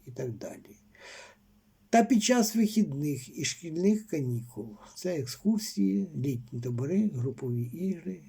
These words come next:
і так далі. В організації неформальної освіти Іспанії значною є проблема фінансування. Незважаючи на існуючу систему грантів,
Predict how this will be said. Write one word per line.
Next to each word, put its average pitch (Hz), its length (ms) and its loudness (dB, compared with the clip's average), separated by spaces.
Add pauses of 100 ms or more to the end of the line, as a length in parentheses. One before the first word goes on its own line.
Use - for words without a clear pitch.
(140)
і 78 100 -6
так - 200 -8
далі. - 380 -16 (1120)
В 143 80 2
організації 220 720 8
неформальної 180 800 4
освіти 147 640 -4
Іспанії 196 1040 2
значною 175 680 4
є 190 120 8
проблема 170 600 2
фінансування. 107 920 -8 (720)
Незважаючи 170 1160 4
на 151 180 0
існуючу 185 800 2
систему 151 540 0
грантів, 131 760 -6